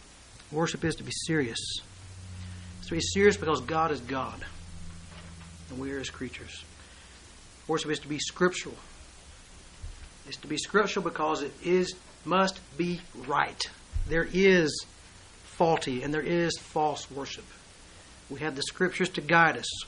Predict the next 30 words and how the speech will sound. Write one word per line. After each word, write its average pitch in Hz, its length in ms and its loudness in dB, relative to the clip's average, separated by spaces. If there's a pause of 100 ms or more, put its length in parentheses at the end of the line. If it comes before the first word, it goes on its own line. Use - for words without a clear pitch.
What 165 280 0
God 170 400 6
requires 185 460 6
of 180 100 0
Scripture, 196 380 0
He 165 100 2
gives 180 300 2
to 196 120 2
us 185 100 0
in 180 80 -2
His 175 160 -4
Word. - 220 -6 (340)
And 143 100 -12
third, 170 320 6 (280)
it 156 120 -2
is 160 120 0
to - 120 -10
be 151 240 -2 (280)
simple. 131 280 -8 (420)
Simple 170 320 -4
that 156 120 -2
we 143 80 -2
might 147 240 -2
be 135 120 -6
unencumbered, 185 680 4 (260)
that 143 100 -8
we 147 100 -2
might 147 200 2
be 151 140 -4
undistracted, 151 800 -2